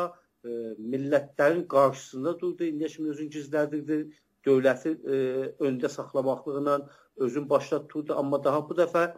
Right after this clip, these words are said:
sistemin aparıcı qüvvəsi birbaşa özü məcbur qaldı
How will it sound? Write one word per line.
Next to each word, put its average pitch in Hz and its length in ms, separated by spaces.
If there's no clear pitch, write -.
sistemin 190 760
aparıcı 147 560
qüvvəsi 139 880
birbaşa 175 540
özü 143 360
məcbur 135 520
qaldı 113 380